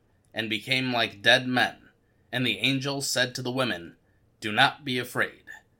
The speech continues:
for I know that you are looking for Jesus who has been crucified. He is not here, for he has risen, just as he said. Come, see the place where he was lying, and go quickly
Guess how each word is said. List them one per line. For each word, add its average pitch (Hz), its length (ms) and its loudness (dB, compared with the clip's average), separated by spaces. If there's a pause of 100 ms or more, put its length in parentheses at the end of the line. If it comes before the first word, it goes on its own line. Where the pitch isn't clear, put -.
(220)
for 113 160 -2
I 104 180 2
know 123 400 -2
that 113 200 -2
you 113 160 -6
are 104 120 0
looking 123 400 -6
for 104 160 -6
Jesus 101 580 -4
who 101 160 -8
has 110 200 -2
been 101 220 -8
crucified. - 640 -8 (520)
He 120 180 -4
is 107 180 -4
not 120 260 2
here, - 380 -8 (320)
for 101 180 -10
he 120 180 -2
has 120 220 0
risen, 139 360 -4 (600)
just 131 440 -2
as 120 240 2
he 120 100 -2
said. - 360 0 (840)
Come, 123 240 4 (520)
see - 220 0
the 156 140 -2
place 113 400 0
where 110 140 0
he 113 120 -6
was 110 220 -6
lying, 113 420 -2 (460)
and 110 180 -6
go 135 220 2
quickly - 540 -6